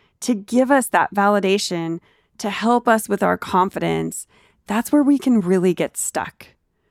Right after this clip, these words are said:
And so I invite you to think about, in your example where you were lacking confidence,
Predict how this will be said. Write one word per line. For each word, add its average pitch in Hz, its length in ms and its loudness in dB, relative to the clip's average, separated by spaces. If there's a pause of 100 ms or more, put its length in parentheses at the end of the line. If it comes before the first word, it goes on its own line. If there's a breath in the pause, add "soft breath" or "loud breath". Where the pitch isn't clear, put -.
(840)
And 247 160 0
so 247 200 0
I 254 60 2
invite 247 360 2
you 359 60 2
to 349 80 -2
think 233 400 -2
about, 180 480 2 (640)
in 240 160 2
your 269 180 4
example 214 680 -2
where 190 200 -2
you 185 220 -4
were 190 160 0
lacking 180 560 -2
confidence, 170 800 -8